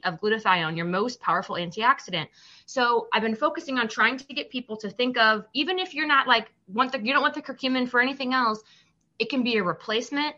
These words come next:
for your Tylenol and ibuprofen. So the next time that you get a headache, instead of taking a pill, take the ten drops or put the ten drops in a capsule and just make a slow change to trying to get that,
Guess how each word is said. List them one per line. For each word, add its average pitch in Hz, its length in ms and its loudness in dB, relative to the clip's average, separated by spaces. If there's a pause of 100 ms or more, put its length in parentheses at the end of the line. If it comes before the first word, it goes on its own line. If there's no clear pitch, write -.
for - 220 -6
your 165 120 -4
Tylenol 247 560 2
and 208 120 0
ibuprofen. 190 640 -4 (240)
So - 160 -2
the 175 100 -2
next 180 220 0
time 277 200 0
that - 80 -4
you 277 120 -2
get 277 380 0
a 311 60 6
headache, 226 640 -2
instead 208 360 0
of 240 100 -4
taking 254 300 -4
a - 20 -6
pill, 285 460 2 (140)
take - 200 -8
the 226 60 -14
ten 247 240 0
drops 285 340 6
or 160 40 -18
put - 180 -10
the 208 80 -12
ten 226 180 -4
drops 226 260 0
in 262 100 -4
a 277 40 -10
capsule 233 560 0 (320)
and 262 160 -2
just 339 260 -2
make 330 200 0
a 330 80 0
slow 285 440 2
change 277 600 2
to 247 80 -4
trying 247 380 4
to 247 100 -6
get 240 340 -2
that, 226 300 6